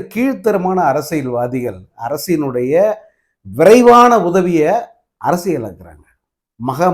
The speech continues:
மட்டமான தங்களுடைய புத்தியை போலவே அதை வந்து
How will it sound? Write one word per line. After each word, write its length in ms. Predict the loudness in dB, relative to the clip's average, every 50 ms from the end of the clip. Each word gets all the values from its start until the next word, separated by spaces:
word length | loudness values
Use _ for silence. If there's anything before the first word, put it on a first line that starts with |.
| 0 0
மட்டமான 640 | -2 -2 -2 0 0 0 0 0 0 0 -2 -2 -4
தங்களுடைய 540 | -2 -2 -2 -2 -2 -2 -2 -2 -2 -2 -2
புத்தியை 440 | -4 -4 -8 -10 -8 -4 -2 -2 -2 -2 -2
போலவே 360 | -4 -4 -4 0 2 4 4 4 2 -2 -12 _ _ _ -6 -2
அதை 120 | -2 0
வந்து 240 | 0 -2 -2 -2 -2